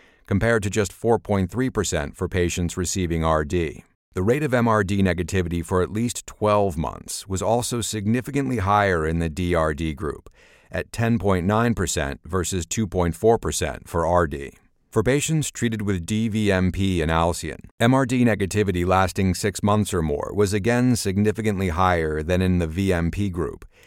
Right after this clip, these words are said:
at fifteen point seven percent and four point five percent, respectively. M R D negativity for twelve months or more was fourteen percent for D V M P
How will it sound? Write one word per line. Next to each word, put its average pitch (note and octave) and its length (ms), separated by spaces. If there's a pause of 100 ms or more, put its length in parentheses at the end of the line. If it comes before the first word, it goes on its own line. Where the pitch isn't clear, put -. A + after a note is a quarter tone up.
(120)
at F2+ 160
fifteen A2 480
point F2+ 260
seven A#2 320
percent E2+ 540
and F#2 180
four G2+ 240
point E2+ 320
five F#2+ 340
percent, D#2+ 440
respectively. - 720 (180)
M A2+ 160
R B2 140
D A#2 180
negativity G#2 640
for F#2 120
twelve G2+ 340
months F#2+ 340
or F2+ 80
more F2+ 340
was F#2 180
fourteen A2+ 540
percent D#2 460
for F2+ 140
D F2+ 240
V E2+ 180
M D2+ 180
P D2+ 340